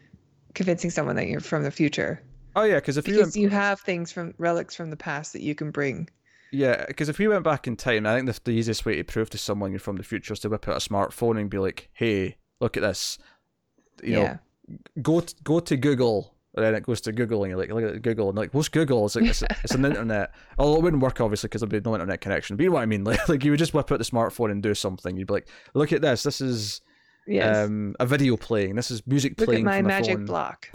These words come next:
Speaker 1: <laughs>
Speaker 2: Yes.
Speaker 1: Yeah. <laughs>
Speaker 2: Um, they, they'd be mesmerized with it. Um,
Speaker 1: <laughs>
Speaker 2: you know, like, I, I, I, I always, uh, whenever I watch something from the nineties, um, there's an episode of the hit television show Buffy the Vampire Slayer, um,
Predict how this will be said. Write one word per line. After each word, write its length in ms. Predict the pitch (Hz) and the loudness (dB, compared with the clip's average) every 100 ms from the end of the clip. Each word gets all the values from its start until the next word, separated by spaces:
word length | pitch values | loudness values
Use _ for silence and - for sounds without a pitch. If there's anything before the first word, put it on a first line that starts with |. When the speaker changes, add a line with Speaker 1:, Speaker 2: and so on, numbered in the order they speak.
| - | -20
Speaker 1:
<laughs> 160 | - - | -14 0
Speaker 2:
Yes. 560 | 120 107 - - - - | 2 2 0 -4 -10 -12
Speaker 1:
Yeah. 120 | - | -18
<laughs> 40 | - - - | -20 -20 -4
Speaker 2:
Um, 460 | 220 214 98 101 101 | 0 2 2 0 -4
they, 140 | - 107 117 | -6 -6 -4
they'd 160 | 117 113 | -2 0
be 180 | 117 | 2
mesmerized 640 | 117 139 131 123 117 107 107 | 2 2 2 2 2 2 2
with 140 | 101 | 0
it. 140 | 98 - - - - - - | -2 -4 -16 -20 -20 -14 -2
Um, 480 | 110 110 110 - - 233 - 226 - | 0 2 0 -2 -6 -8 -8 -16 -18
Speaker 1:
<laughs> 400 | - - _ - | -20 -20 _ -4
Speaker 2:
you 120 | 113 | 0
know, 200 | 113 113 - - 120 113 - - | 2 0 -4 -14 -12 -12 -14 -2
like, 280 | 139 - - _ _ _ _ _ - - - | -2 -2 -6 _ _ _ _ _ -12 -8 -6
I, 560 | - - 135 160 143 - | -6 -4 -2 0 0 0
I, 40 | 127 | 0
I, 140 | 123 | 2
I 160 | 127 131 | 2 2
always, 360 | 143 135 120 | 2 2 2
uh, 220 | 113 104 104 | 2 2 2
whenever 280 | 139 156 190 | 2 2 4
I 40 | |
watch 200 | 143 123 | 4 2
something 200 | 147 135 | 0 -2
from 80 | 117 | -2
the 80 | 98 | -2
nineties, 540 | 98 110 135 143 - - _ _ 113 | -2 -2 -4 -4 -10 -14 _ _ -2
um, 420 | 113 113 110 107 | 2 2 0 0
there's 180 | 113 127 | 0 2
an 80 | |
episode 280 | 170 - 160 | 2 0 0
of 40 | 131 | 2
the 60 | |
hit 160 | 127 - | 0 0
television 380 | 127 110 120 123 | 0 2 0 0
show 180 | 104 | -2
Buffy 220 | 98 117 101 | -2 -4 -2
the 60 | |
Vampire 300 | 107 123 98 | -2 0 -2
Slayer, 240 | 92 98 95 - - - - | -2 -4 -4 -8 -20 -8 0
um, 420 | 113 113 110 | 2 2 0